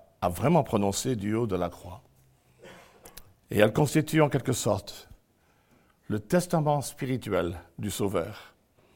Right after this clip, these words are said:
Alors ce soir, ensemble, pénétrons quelques-unes des significations profondes de ces paroles de la croix, afin de nous réjouir, afin d'asseoir notre foi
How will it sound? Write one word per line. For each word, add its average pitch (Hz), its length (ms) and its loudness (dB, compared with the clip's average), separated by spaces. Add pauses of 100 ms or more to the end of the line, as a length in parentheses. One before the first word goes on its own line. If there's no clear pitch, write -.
(500)
Alors 113 240 2
ce 123 120 -6
soir, 127 380 2
ensemble, 123 460 -2
pénétrons 123 640 0 (720)
quelques-unes 139 560 4
des 131 100 6
significations 131 600 2
profondes 127 680 0 (1120)
de 104 140 -4
ces 107 160 -2
paroles 107 480 4 (240)
de 107 140 4
la 107 120 10
croix, 104 580 4 (1300)
afin 151 260 4
de 147 120 4
nous 143 120 4
réjouir, 165 600 4 (1160)
afin 127 260 4
d'asseoir 143 800 8
notre 160 360 2
foi - 480 -2